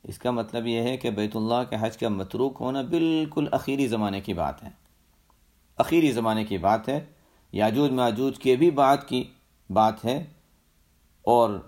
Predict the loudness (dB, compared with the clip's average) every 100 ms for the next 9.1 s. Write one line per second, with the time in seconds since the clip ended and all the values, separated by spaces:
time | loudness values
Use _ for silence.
0 | -2 2 2 -2 0 2 4 2 0 -2
1 | 0 -2 -2 -2 -2 -2 -2 0 2 2
2 | 2 0 -2 -8 _ _ -6 -4 -2 2
3 | 4 2 0 -4 -4 -4 -12 _ _ 0
4 | 4 4 4 2 0 -2 -2 -2 -6 -4
5 | -2 2 4 4 -2 _ _ -6 -2 0
6 | 2 2 2 0 0 0 0 2 4 4
7 | 4 0 -4 -8 _ -8 -2 2 4 2
8 | 0 0 2 2 2 0 2 2 2 0
9 | -4